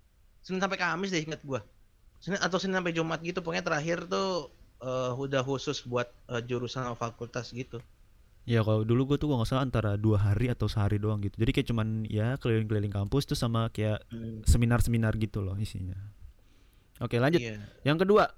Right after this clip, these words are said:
Speaker 2: nggak boleh nggak kenal senior sama sekali atau kayak nggak mau kenalan sama orang lain gitu, kayak bergaul gitu. Nah,
Speaker 1: Iya,
Speaker 2: kalau
Speaker 1: ini, heeh.
Speaker 2: Ya,
Speaker 1: Kalau
Speaker 2: apa?
Speaker 1: lu kenapa nih? Lu, eh, nggak boleh hal ini nih dilakuin sama maba?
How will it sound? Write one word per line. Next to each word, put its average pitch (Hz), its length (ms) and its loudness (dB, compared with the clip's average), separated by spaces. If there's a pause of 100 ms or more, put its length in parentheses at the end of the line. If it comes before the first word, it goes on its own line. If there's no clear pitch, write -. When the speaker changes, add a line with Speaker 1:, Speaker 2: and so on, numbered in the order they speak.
(420)
Speaker 2:
nggak 143 200 4
boleh 143 320 8
nggak 139 240 2
kenal 131 240 2
senior 131 400 0
sama 123 240 0
sekali 120 400 -2
atau 113 240 0
kayak 110 240 0 (120)
nggak 107 120 -4
mau 110 120 -2
kenalan 110 360 0
sama 110 200 -2
orang 110 220 -2
lain 113 180 -2
gitu, 120 140 -8
kayak 117 220 0
bergaul 104 280 0
gitu. 107 240 -8 (320)
Nah, 117 80 0
Speaker 1:
Iya, 151 120 6
Speaker 2:
kalau 139 140 4 (180)
Speaker 1:
ini, 151 140 -4 (840)
heeh. 139 220 -6 (220)
Speaker 2:
Ya, 123 60 -2
Speaker 1:
Kalau 127 140 4
Speaker 2:
apa? 156 80 2
Speaker 1:
lu 180 60 2 (280)
kenapa 151 340 -4
nih? 139 100 -4 (100)
Lu, 147 60 -2 (680)
eh, 123 500 -4 (120)
nggak 123 160 -6 (120)
boleh 123 260 0 (440)
hal 123 120 -4 (360)
ini 147 120 0 (100)
nih 127 160 -2
dilakuin 113 420 -4
sama 120 200 -4
maba? 120 200 -6